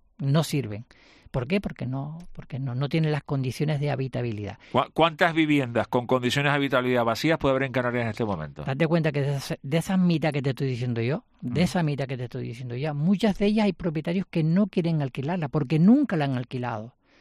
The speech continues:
Speaker 1: Y después hay problemas de herencia, subyacentes y demás. Tenemos unas cuantas viviendas. ¿Cuántas viviendas podrían que restar? Por lo mejor quince o veinte mil o veinticinco mil viviendas que pueden ser,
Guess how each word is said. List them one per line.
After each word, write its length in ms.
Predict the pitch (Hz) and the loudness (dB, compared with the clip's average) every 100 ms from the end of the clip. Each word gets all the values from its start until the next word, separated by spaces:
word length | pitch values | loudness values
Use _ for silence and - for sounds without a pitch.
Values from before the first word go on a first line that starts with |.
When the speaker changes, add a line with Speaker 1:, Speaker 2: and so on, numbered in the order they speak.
| _ - - | _ -16 -8
Speaker 1:
Y 80 | 135 | -6
después 280 | 120 139 | -4 -4
hay 240 | 135 185 - _ _ | -2 -2 -4 _ _
problemas 420 | - 127 131 131 | -6 -4 -2 -2
de 80 | 139 | 0
herencia, 400 | 156 220 208 185 | 2 2 2 -2
subyacentes 800 | 160 151 123 123 196 214 190 196 | -4 -6 -6 -4 2 2 2 0
y 100 | 156 | -2
demás. 240 | 127 113 110 - - - | -4 -8 -12 -18 -20 -12
Tenemos 300 | 131 127 127 | -6 -4 -2
unas 140 | 139 | -4
cuantas 280 | - 147 160 | -4 -4 -2
viviendas. 360 | 151 147 120 - | 0 -2 -4 -4
¿Cuántas 360 | - 202 208 202 | 2 2 4 4
viviendas 300 | 208 202 185 | 4 4 2
podrían 260 | 185 190 | 0 0
que 120 | 180 | 0
restar? 480 | 180 180 185 220 160 | 0 0 0 0 -2
Por 140 | 127 123 | -4 -6
lo 80 | |
mejor 260 | 123 143 147 | -2 -2 -2
quince 360 | - 185 190 147 | 2 2 2 0
o 60 | |
veinte 280 | 131 127 123 | -4 -4 -4
mil 200 | 151 190 | 0 2
o 60 | 151 | 2
veinticinco 600 | 135 123 123 139 127 127 | 2 -2 -4 -4 -2 0
mil 160 | 160 | 0
viviendas 440 | 180 185 226 196 147 | 0 0 0 -2 -4
que 120 | 156 | -6
pueden 320 | 135 170 180 | -2 -2 0
ser, 300 | 160 185 170 | -2 -2 -4